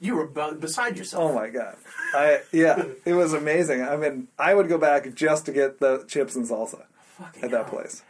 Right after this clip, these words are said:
Speaker 1: So, uh, what, what'd you have? Did you have pastor? Did you have
Speaker 2: I had, um, three tacos. They have a, uh, our friend Brad recommended, they have, um, this chicken in a tomato sauce that's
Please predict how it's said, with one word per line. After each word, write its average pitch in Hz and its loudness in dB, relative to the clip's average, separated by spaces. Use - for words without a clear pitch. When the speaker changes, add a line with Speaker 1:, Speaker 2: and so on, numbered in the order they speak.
Speaker 1:
So, 151 -4
uh, 160 -6
what, 170 -4
what'd 160 -2
you 156 -4
have? 151 -2
Did 95 -14
you 117 -6
have - -12
pastor? 147 -2
Did 131 -10
you 127 -6
have 107 -6
Speaker 2:
I 143 0
had, 143 2
um, 120 -2
three 175 -2
tacos. 151 0
They 139 0
have 139 -2
a, 113 2
uh, 123 0
our 127 -4
friend 131 -2
Brad 127 0
recommended, 120 -2
they 120 -2
have, 120 -2
um, 107 -6
this 131 -4
chicken 147 -4
in 123 0
a 110 -2
tomato 113 -6
sauce 156 -6
that's - -10